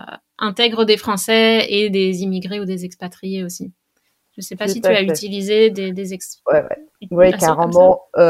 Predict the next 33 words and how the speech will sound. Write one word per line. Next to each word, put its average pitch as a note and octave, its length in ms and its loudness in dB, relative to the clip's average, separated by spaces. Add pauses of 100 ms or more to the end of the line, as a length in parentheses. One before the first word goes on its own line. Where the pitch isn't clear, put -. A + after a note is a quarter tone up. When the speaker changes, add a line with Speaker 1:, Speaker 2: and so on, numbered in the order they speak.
(120)
Speaker 2:
Euh, D3+ 60 4
ouais, F#3 240 6
ouais. E3 280 2
Presque G#3 480 2
tout G#3 260 -4
au G#3 80 4
début, G3+ 520 2
la F#3+ 120 4
première F#3+ 440 -2
année, F#3 600 -2 (100)
euh, D#3+ 220 0
j'ai F3 180 -4
découvert F#3 640 -4
l'association E3 720 -6
France-États-Unis D#3+ 800 -6 (880)
à D#3 100 -2
Grenoble. D3+ 500 -2 (560)
Euh, D3+ 160 4
c'était E3+ 500 0
une E3+ 100 0
association E3+ 640 -2
plutôt A#3 320 -4
professionnelle, F#3 840 -4 (180)
donc, D#3 220 -8
euh, C#3+ 300 -2
d'adultes, D#3 680 -4 (600)
euh, D3+ 200 6
avec D#3+ 340 2
un D3+ 100 -2
très A#3 220 0
bon A3+ 160 2
mix G3 400 -6
d'Américains, F3+ 760 0